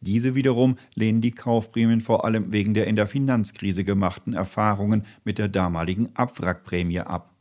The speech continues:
Damals profitierten vor allem ausländische Hersteller von Kleinwagen. Außerdem wurden viele Autokäufer nur auf zweitausendneun vorgezogen.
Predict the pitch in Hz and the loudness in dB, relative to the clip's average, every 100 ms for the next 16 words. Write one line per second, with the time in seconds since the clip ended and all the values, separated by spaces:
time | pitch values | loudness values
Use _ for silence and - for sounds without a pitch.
0 | _ _ - - 95 98 101 196 - 107 | _ _ -20 -4 0 2 2 0 -2 -2
1 | 110 120 113 120 113 120 123 - - 123 | 0 -2 0 -2 -2 0 0 0 0 0
2 | - 104 95 95 90 101 98 104 98 104 | 0 -2 -2 -2 -2 -2 -2 -4 -2 -4
3 | 104 117 113 120 113 113 120 127 - - | -2 -2 0 2 2 2 2 0 -4 -20
4 | - 110 101 110 104 107 104 104 98 - | -2 0 2 0 2 2 2 0 0 0
5 | 104 - 107 101 110 - 107 95 104 101 | -2 0 0 0 -2 0 0 0 -2 0
6 | 107 - - - 107 - - 95 90 92 | 0 -2 -8 -6 -4 -4 0 0 0 -2
7 | 90 92 95 98 120 - - 90 87 - | -4 -6 -2 -2 -2 0 0 0 -4 -6
8 | 87 80 80 | -6 -6 -12